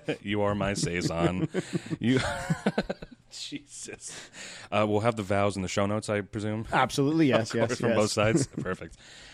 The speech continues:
Speaker 1: Um, so
Speaker 2: We'll recite them to each other
Speaker 1: <laughs>
Speaker 2: before it's over.
Speaker 1: Definitely. Uh, if you look on, uh, Instagram, you'll see a, a, a picture of, of this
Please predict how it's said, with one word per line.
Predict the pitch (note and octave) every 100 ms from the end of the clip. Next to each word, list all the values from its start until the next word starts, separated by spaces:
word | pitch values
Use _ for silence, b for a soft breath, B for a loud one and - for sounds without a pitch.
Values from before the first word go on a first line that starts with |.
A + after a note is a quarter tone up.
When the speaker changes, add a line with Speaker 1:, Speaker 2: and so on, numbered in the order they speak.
| B -
Speaker 1:
Um, | A2 A2 G#2 G#2+
so | - C3 A#2 A2 -
Speaker 2:
We'll | D#3+
recite | D#3+ D#3 D3 C3
them | A2+
to | A2
each | G#2
other | A2+ F#2+
Speaker 1:
<laughs> | F2+
Speaker 2:
before | F#2 G#2+ G2
it's | -
over. | F#2+ F#2
Speaker 1:
Definitely. | F2+ G#2+ G2+ E2 E2 B B B -
Uh, | A#2+
if | B2+
you | C3
look | D3+
on, | D3+ C#3 C3 A#2+ A2 - _ _
uh, | F#2+ G2
Instagram, | G#2 - F#2+ G2
you'll | G2
see | F#2 G2+
a, | F#2
a, | E2+ F2+ F2 F2 D2+
a |
picture | - F#2+ -
of, | F2+ E2+
of | F#2
this | F#2 -